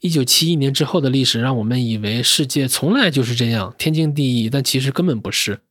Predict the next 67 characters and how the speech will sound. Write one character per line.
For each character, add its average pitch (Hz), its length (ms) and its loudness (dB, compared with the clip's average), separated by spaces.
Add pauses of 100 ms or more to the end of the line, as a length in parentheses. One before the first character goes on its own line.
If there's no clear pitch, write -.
(140)
我 123 120 -2
们 139 160 0
也 135 160 2
只 120 260 -2
是 123 240 -4
处 117 440 -2
于 117 220 -2
一 113 220 -4
个 127 200 -4
历 156 240 0
史 117 280 -2
阶 135 240 -2
段 135 400 0
而 131 180 0
已。 131 360 -6 (400)
那 123 200 0
我 120 200 0
在 131 200 0
准 120 200 -2
备 127 80 0
这 135 120 0
期 131 180 0
节 120 260 -2
目 135 100 0
的 131 100 0
时 - 180 -4
候， 104 260 -6 (240)
在 113 320 -4
查 - 240 -2
资 135 120 -2
料 139 160 0
的 117 100 -2
时 117 120 -4
候， 120 60 0
有 113 100 -2
一 104 60 -2
个 117 100 -2
巨 147 180 -2
大 127 140 -2
的 120 80 -2
感 101 260 -6
受， 123 220 -2
就 120 160 -4
是 113 320 -4
越 160 300 2
看 - 380 -2 (260)
越 151 180 0
觉 120 220 -2
得 127 100 0
历 147 140 0
史 - 120 0
的 117 80 -2
轮 117 200 0
廓 127 200 -2
不 123 160 -6
但 156 220 0
没 131 100 0
有 123 120 0
清 135 280 0
晰， 127 320 0
反 117 220 -6
而 113 140 -2
充 - 220 -2
满 117 180 -2
了 110 60 -2
迷 104 200 -2
雾。 120 300 -6